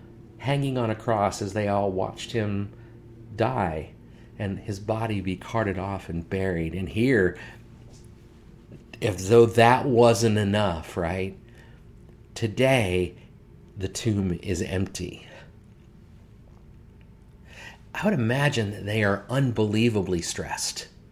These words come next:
right? And usually when you're on an emotional roller coaster like that, good or bad, your,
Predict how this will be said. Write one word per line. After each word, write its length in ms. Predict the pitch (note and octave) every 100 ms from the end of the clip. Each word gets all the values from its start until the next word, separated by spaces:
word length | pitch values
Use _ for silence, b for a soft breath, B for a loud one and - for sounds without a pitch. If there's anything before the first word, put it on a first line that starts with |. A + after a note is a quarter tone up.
| -
right? 440 | - - D3 C#3+ - B B B -
And 240 | C#3 C3 - B
usually 560 | D3 E3+ F#3 D3 B2+ A#2
when 200 | A#2 A#2
you're 180 | A2+
on 180 | B2 B2+
an 120 | A#2
emotional 460 | G#2 A2+ A#2+ - A2
roller 280 | G#2 A#2 A#2+
coaster 460 | A#2 G2 F#2+ G#2
like 240 | F2 E2+ -
that, 240 | F2+ E2
good 180 | A#2 D3+
or 80 | A2
bad, 500 | E2+ B2+ A2+ F2 F2 B B
your, 340 | A2 A2 -